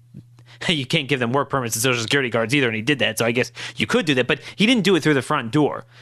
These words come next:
He says, "All right, but if you go home and you come back, well, now you're coming back, like, now you're, like, a legal immigrant.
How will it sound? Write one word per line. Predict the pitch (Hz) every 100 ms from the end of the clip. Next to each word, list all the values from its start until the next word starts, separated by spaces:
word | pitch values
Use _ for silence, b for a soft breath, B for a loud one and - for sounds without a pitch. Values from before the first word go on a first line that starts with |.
| B
He | -
says, | 151
"All | 175
right, | 214 170 -
but | 156
if |
you | 135
go | 131 185 170
home | 180 240
and | 147
you | 127
come | 147 143
back, | 214 214
well, | 139
now | 139
you're | 156 147
coming | - 160 151
back, | 131 135 147 135
like, | 139 147 110
now | 147
you're, | 160 180 165
like, | 147 - - _ -
a |
legal | 143 156 165
immigrant. | 294 214 117 -